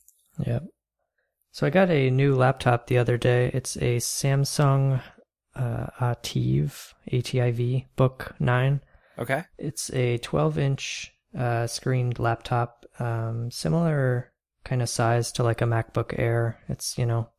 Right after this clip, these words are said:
Speaker 1: the Ultrabook that all of those machines are similar to these days. I'm running Open B S D on it. It's got eight gigs of ram, uh, two hundred fifty-six gig S S D. The screen on it is pretty nice. It's kind of the,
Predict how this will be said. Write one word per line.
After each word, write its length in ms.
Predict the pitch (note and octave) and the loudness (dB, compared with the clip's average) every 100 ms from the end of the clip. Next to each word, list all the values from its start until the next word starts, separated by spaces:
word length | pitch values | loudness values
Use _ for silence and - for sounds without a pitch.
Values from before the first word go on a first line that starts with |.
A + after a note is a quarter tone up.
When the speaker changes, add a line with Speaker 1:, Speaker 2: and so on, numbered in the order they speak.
| - | -2
Speaker 1:
the 280 | B2 A#2 - | 0 0 -2
Ultrabook 540 | A#2+ - B2+ A#2+ A#2 - | -4 -2 -2 0 -2 -4
that 180 | B2+ - _ _ _ - | -6 -8 _ _ _ -6
all 180 | C3+ C3 | -2 0
of 60 | |
those 240 | B2+ B2 C#3 | -2 -2 -4
machines 420 | C3+ C3 B2+ B2+ | -2 0 0 0
are 260 | C3 B2+ - _ _ _ _ _ | -2 -4 -8 _ _ _ _ _
similar 340 | - D3 C3+ C3 | -10 -4 -2 -2
to 140 | C3 | -2
these 200 | C3+ C3 | -2 -2
days. 320 | C3+ C3 C3 - _ _ _ - | -2 -2 -2 -8 _ _ _ -2
I'm 80 | D#3 | 4
running 220 | F3+ D#3+ | 6 6
Open 200 | C#3+ C#3+ | 4 4
B 120 | C3 | 6
S 180 | B2+ - | 6 4
D 160 | C3 B2+ | 2 4
on 160 | B2 | 4
it. 220 | A#2+ - _ - | 2 0 _ -16
It's 180 | - | -12
got 300 | - A#2+ B2 - | 0 2 0 -2
eight 140 | C3 | -4
gigs 240 | - A#2+ A#2+ | 0 0 2
of 80 | A2+ | 4
ram, 380 | A2+ A#2 A#2 - _ _ - | 4 4 2 -2 _ _ -8
uh, 260 | B2 B2 - | -4 -4 -4
two 140 | - B2+ | -4 -2
hundred 140 | A#2 | -2
fifty-six 840 | - A2 A#2 A#2+ A2+ - - - - | -4 -6 -6 -6 -8 -10 -14 -14 -8
gig 260 | A#2 A2 A#2 | -6 -4 -2
S 180 | A2+ | -4
S 140 | A2 - | -6 -6
D. 320 | - A2 A2+ - _ _ _ _ _ _ _ _ _ _ _ _ | -2 -2 -2 -6 _ _ _ _ _ _ _ _ _ _ _ _
The 80 | D3 | -6
screen 280 | - G3 G#3+ | -2 2 4
on 160 | F3+ | 4
it 100 | C3 | 4
is 140 | A#2+ A2+ | 2 0
pretty 260 | - D#3 | -2 0
nice. 440 | B2 A2+ A2+ - - | 2 4 2 0 -4
It's 400 | C#3 A2+ - - | -4 -4 -6 -10
kind 240 | - F3 | -2 2
of 180 | F3+ D#3 - | 2 2 -2
the, 220 | C#3 B2 | 0 0